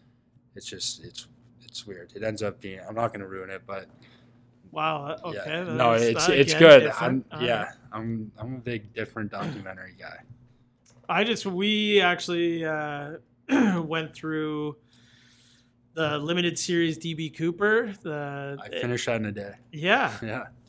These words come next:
Speaker 2: Uh, we just, uh, banged that one out last night, but, uh, I liked it. I'd never even heard of it before, and then to see, like,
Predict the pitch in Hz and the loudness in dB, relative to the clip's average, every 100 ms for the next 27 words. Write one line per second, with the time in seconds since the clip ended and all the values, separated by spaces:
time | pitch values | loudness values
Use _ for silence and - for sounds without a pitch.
0 | - 160 151 160 165 160 - 156 151 147 | -14 -10 -6 -6 -6 -8 -10 -8 -8 -6
1 | 143 143 139 - - - 147 151 147 147 | -6 -8 -10 -14 -20 -14 -10 -8 -8 -8
2 | 143 156 147 139 - 147 151 - 139 135 | -10 -8 -8 -8 -10 -10 -10 -10 -14 -12
3 | - 143 139 135 135 135 139 139 139 - | -12 -10 -8 -8 -8 -10 -10 -12 -16 -18
4 | - 190 311 175 175 202 240 240 247 247 | -8 -6 -6 -8 -2 -2 0 -2 -2 -4
5 | 226 208 160 226 190 135 131 - 139 147 | -4 -4 -4 -4 -6 -14 -16 -10 -6 -6
6 | 151 151 156 139 147 - 165 165 165 156 | -6 -8 -10 -10 -12 -10 -6 -4 -4 -4
7 | 147 139 - | -6 -8 -14